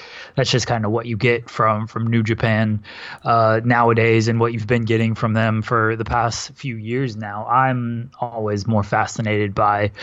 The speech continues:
by the booking and the, the angles and, and just where they're gonna end up going with a lot of stuff. 'Cause I know the matches,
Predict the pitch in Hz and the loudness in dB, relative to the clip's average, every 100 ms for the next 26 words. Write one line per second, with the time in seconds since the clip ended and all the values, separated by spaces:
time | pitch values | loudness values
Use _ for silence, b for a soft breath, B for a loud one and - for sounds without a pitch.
0 | B - 233 175 156 151 143 143 127 127 | B 4 6 6 4 2 2 0 0 0
1 | 127 123 120 120 117 113 113 113 113 110 | 0 0 0 -2 -2 -2 0 2 2 2
2 | 113 110 117 110 107 117 113 110 107 110 | 2 2 -2 -2 -2 0 0 2 2 2
3 | 104 110 113 104 113 113 113 104 104 104 | 0 -2 -4 -4 -2 0 0 -2 -6 -8
4 | 110 110 113 - 104 104 135 131 135 123 | -4 -2 -2 0 0 0 2 4 4 4
5 | 110 110 120 113 113 107 104 | 2 2 0 0 -4 -10 -12